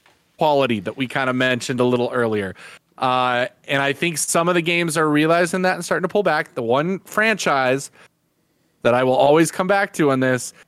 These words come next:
Assassin's Creed. Seriously. And, and Ubisoft, your, your open, open world collectathons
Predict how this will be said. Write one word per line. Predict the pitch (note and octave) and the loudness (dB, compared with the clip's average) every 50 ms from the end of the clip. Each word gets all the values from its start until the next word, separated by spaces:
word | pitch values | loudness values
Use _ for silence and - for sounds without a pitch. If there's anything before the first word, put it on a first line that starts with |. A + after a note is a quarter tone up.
| _ _ _ - | _ _ _ -12
Assassin's | - A#2+ - - D3+ D#3 D3+ - - C#3+ - | -8 -4 0 0 0 0 0 -2 -4 -6 -6
Creed. | - - B2 F#2 D#2+ - _ _ _ _ _ _ _ _ _ _ _ _ - | -2 -2 -2 -2 -4 -12 _ _ _ _ _ _ _ _ _ _ _ _ -6
Seriously. | - F#3+ G#3 G3+ F#3+ F3 D#3+ C#3+ - - B2+ A2 G2 F2 - - - | -4 0 0 2 2 2 0 0 0 0 0 -2 -2 -4 -14 -12 -6
And, | C3 C3+ C#3 | -4 -2 0
and | D3 D#3 E3 F3 | 0 -2 -2 0
Ubisoft, | F#3 A#3+ B3+ A3 A3+ G3 - - - D3+ A#2+ G#2+ G2 - - | 0 0 2 2 0 -2 -2 0 0 0 0 -2 -4 -8 -6
your, | B2+ C3 D3+ D3+ D3 D3 | -2 0 2 2 2 2
your | D3+ D#3+ E3 D#3+ - | 0 0 0 0 2
open, | F3 G3+ A3 B3 A#3 - B3+ B3 A#3 A#3 A3+ A3+ A3 A3 F#3+ - _ - - - - - | 2 2 2 0 0 0 -2 0 0 0 0 0 -2 -4 -6 -10 _ -20 -20 -20 -14 -6
open | - F#3 A3 B3+ B3+ B3 A#3+ A3+ G#3+ | -2 0 0 0 0 0 0 2 2
world | G#3 A3 A3 G#3+ G#3+ G#3+ G#3 G#3 G3+ E3+ - - | 4 4 4 4 4 4 2 2 0 -2 -6 -8
collectathons | - - F3 F#3 G#3 G#3 - - F#3+ - - F#3 F3+ F3+ F3+ F3 E3+ E3+ E3 D3+ - | -4 -2 0 0 0 -2 -2 -4 -4 0 2 4 4 6 4 4 2 0 -2 -4 -6